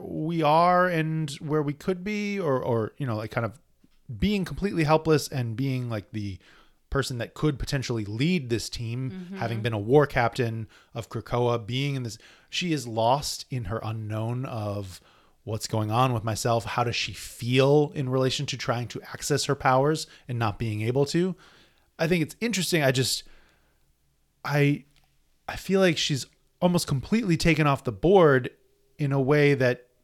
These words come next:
Speaker 1: doesn't add up one hundred percent to me.
Speaker 2: Hmm. I mean, this, this issue really,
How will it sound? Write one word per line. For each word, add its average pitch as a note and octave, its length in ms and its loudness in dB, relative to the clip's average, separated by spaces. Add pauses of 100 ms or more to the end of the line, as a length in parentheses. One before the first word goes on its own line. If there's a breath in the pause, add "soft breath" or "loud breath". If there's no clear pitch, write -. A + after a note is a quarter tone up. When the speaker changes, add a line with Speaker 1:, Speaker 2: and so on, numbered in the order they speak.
(120)
Speaker 1:
doesn't D#3+ 400 0 (140)
add C#3 220 2
up C3+ 240 0
one B2 140 -4
hundred B2+ 240 0
percent A2+ 360 -4
to - 120 -14
me. D#2+ 180 -12 (1400)
Speaker 2:
Hmm. F3+ 340 -6 (1000 soft breath)
I A#3+ 140 -2
mean, B3+ 420 -6 (800 loud breath)
this, - 420 -4 (340)
this A3 440 -4
issue F#3+ 680 -6
really, D#3+ 540 -4